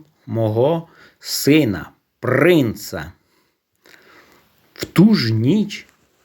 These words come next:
по всіх почтових відділеннях, по всьому королівству бігали глашатаї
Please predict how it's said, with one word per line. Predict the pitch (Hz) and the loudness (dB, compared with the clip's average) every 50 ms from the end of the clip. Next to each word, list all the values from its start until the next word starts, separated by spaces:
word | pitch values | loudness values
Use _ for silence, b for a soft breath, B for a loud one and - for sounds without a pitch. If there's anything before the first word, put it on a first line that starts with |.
| _ _ _ _ _ _ _ _ _ _ _ _ _ _ _ _ _ _ _ _ _ _ _ _ _ _ _ _ _ _ | _ _ _ _ _ _ _ _ _ _ _ _ _ _ _ _ _ _ _ _ _ _ _ _ _ _ _ _ _ _
по | - - 156 | 4 4 4
всіх | 160 156 - - - - - 208 214 175 143 - - - _ _ _ _ _ _ _ _ _ _ _ _ _ _ _ _ _ _ - | 4 2 -2 -6 -4 0 0 2 2 0 -2 -4 -12 -20 _ _ _ _ _ _ _ _ _ _ _ _ _ _ _ _ _ _ -2
почтових | 127 131 131 - - - - - 143 165 160 143 131 113 - - | -2 -2 0 0 -6 -6 0 2 4 4 4 2 0 -2 -2 -6
відділеннях, | 104 104 104 98 98 95 - - 123 143 180 196 160 123 107 101 90 85 85 - _ _ _ _ _ _ _ _ b b b b b b b b b b b b b b b _ _ _ | -6 -6 -6 -6 -8 -14 -10 -4 -2 0 0 2 0 0 -2 -4 -6 -10 -14 -16 _ _ _ _ _ _ _ _ b b b b b b b b b b b b b b b _ _ _
по | - 131 156 175 | 2 4 4 4
всьому | 160 - - - - - 190 240 220 202 190 165 | 4 0 -8 -8 -2 0 0 2 2 2 0 0
королівству | - - - 131 120 120 107 98 95 98 127 180 220 220 - - - - - - 98 95 90 87 - _ _ _ _ _ _ _ _ _ _ _ _ _ _ _ _ _ _ _ _ _ b b b b b b b b _ - | -4 -4 -2 -2 0 0 -2 -2 -2 -2 -2 -2 -2 -2 -4 -6 -12 -14 -14 -16 -14 -14 -14 -14 -16 _ _ _ _ _ _ _ _ _ _ _ _ _ _ _ _ _ _ _ _ _ b b b b b b b b _ -8
бігали | 98 98 95 135 180 202 170 160 165 165 160 156 139 | -6 0 2 4 4 4 4 2 2 0 2 0 0
глашатаї | 113 104 117 127 135 131 - - - 110 113 113 98 - - - 90 85 78 76 - | 0 0 0 -2 -2 -2 -2 -6 -4 -2 -2 -2 -4 -6 -10 -14 -14 -14 -14 -16 -20